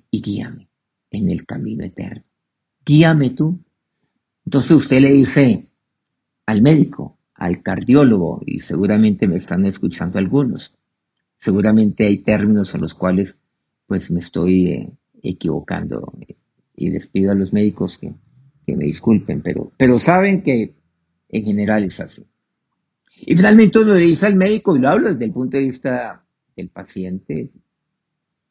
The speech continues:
que lo soy, al igual que lo es usted,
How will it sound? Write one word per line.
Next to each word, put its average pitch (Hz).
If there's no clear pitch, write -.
que 87
lo 73
soy, 107
al 90
igual 80
que 104
lo 85
es -
usted, 131